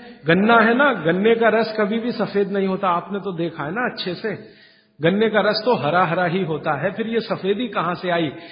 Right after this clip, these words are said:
मैं आपको बहुत विनम्रता पूर्वक कहता हूं, ये सफेदी आती है निरमा वॉशिंग पाउडर से, और ज्यादा सफेदी आती है एरियल से, Procter and Gamble का एरियल।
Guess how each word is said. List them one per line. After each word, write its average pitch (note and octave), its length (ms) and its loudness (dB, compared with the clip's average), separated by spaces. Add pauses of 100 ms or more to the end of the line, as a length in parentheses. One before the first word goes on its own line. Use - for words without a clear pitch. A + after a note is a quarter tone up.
(260)
मैं F#3 100 0
आपको F3+ 360 0
बहुत D#3 460 -4
विनम्रता E3 420 -2
पूर्वक D3+ 440 -6
कहता C#3+ 180 -6
हूं, F#3+ 100 -4
ये F#3 140 -2
सफेदी E3 520 -6
आती D#3 320 -2
है F3 440 -4 (100)
निरमा E3+ 480 0
वॉशिंग D#3 540 -4
पाउडर C#3 440 -6
से, - 380 -16 (4000)
और F3+ 180 6
ज्यादा E3+ 400 6
सफेदी F#3 500 0
आती F3+ 300 0
है G#3 200 0
एरियल F3 640 4
से, - 520 -10
Procter E3 320 0
and E3+ 160 0
Gamble D#3 520 -2
का F#3+ 80 -2
एरियल। D3 600 -2